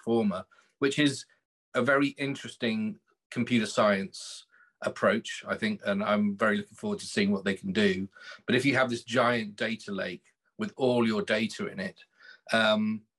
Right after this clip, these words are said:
how does it work with the way that trust? I don't trust you, structural engineer. Structural engineer doesn't trust me, architect. Uh, construction person needs completely different things in their bim anyway. So how does that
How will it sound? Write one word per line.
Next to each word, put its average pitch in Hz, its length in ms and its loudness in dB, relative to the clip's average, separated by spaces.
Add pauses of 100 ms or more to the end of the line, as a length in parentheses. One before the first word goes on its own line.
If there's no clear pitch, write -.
(100)
how 147 260 0
does 160 180 -6
it - 160 -10
work 135 400 -4
with 120 380 -4
the 117 80 -6
way 113 260 2
that 107 240 0 (260)
trust? - 580 -4
I 170 120 2
don't 156 220 0
trust - 400 -2
you, 117 280 -2
structural 98 440 -6
engineer. 95 400 -2 (200)
Structural 170 340 2
engineer 127 240 0
doesn't 110 200 -6
trust - 300 -8
me, 120 240 2
architect. 104 540 -2 (440)
Uh, 101 200 2
construction 120 580 0
person 117 340 0
needs 110 200 0
completely 120 420 -2
different 104 300 -6
things 104 200 2
in 101 80 2
their 101 160 4
bim 104 240 -2
anyway. 101 520 2 (400)
So 123 840 0
how 156 420 0
does 127 320 -10
that 143 280 -2